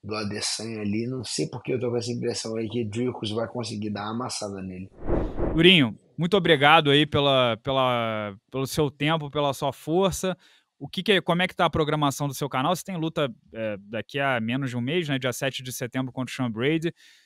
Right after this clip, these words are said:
Speaker 2: Como é que tá aí o seu cronograma de treinos e o, o que que a gente pode acompanhar pra sua luta no canal? Tem o podcast com o Moicano. O link vai tá aqui, mas, é, o que que a gente pode ver mais lá?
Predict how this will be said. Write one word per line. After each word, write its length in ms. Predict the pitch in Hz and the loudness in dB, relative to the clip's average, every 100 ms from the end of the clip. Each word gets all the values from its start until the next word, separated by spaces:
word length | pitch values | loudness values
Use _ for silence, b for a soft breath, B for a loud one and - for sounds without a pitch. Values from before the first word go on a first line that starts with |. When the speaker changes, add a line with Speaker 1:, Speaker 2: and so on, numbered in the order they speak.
| b - | b -2
Speaker 2:
Como 180 | 151 | 4
é 60 | 170 | 4
que 60 | - | 6
tá 340 | 175 160 151 | 10 12 12
aí 220 | 135 139 | 10 6
o 140 | 151 135 | 4 2
seu 180 | - | -2
cronograma 480 | 139 147 143 131 139 | -2 -2 0 0 0
de 140 | 131 131 | -2 -4
treinos 500 | 139 170 190 190 160 | 0 2 4 2 0
e 380 | 170 160 156 | 2 4 4
o, 320 | 143 127 107 113 | 2 -2 -8 -12
o 60 | |
que 120 | 113 | -10
que 80 | 143 | -6
a 40 | 151 | -4
gente 200 | 151 - | -4 0
pode 240 | 147 143 | 0 2
acompanhar 580 | 135 143 127 135 139 123 - | 0 -2 2 4 4 2 -6
pra 140 | 127 | -8
sua 180 | - 139 | -4 -4
luta 220 | 135 131 | -4 -4
no 120 | 131 | -6
canal? 640 | 123 123 127 156 170 165 | -2 -2 4 6 6 6
Tem 140 | 151 147 | 0 -6
o 60 | |
podcast 480 | 139 147 135 143 139 | -2 -2 -2 -6 -6
com 80 | - | -6
o 20 | |
Moicano. 800 | 131 135 117 143 160 170 165 156 | -4 -4 -4 -2 2 2 0 -6
O 60 | 147 | -2
link 260 | 147 160 156 | 0 -2 0
vai 180 | 156 151 | 2 2
tá 180 | 160 | 2
aqui, 380 | 147 - 147 185 185 _ _ _ - | 0 -2 -6 -6 -8 _ _ _ -6
mas, 400 | 135 139 - - _ - | -2 0 -2 -6 _ -10
é, 240 | 123 120 | -6 -6
o 40 | 120 | -6
que 100 | 143 | -6
que 80 | 151 | -6
a 40 | |
gente 180 | 151 147 | -6 -4
pode 260 | 151 143 | -2 -2
ver 140 | 120 139 | 0 -2
mais 240 | 131 127 | 0 -2
lá? 180 | 120 110 | -4 -6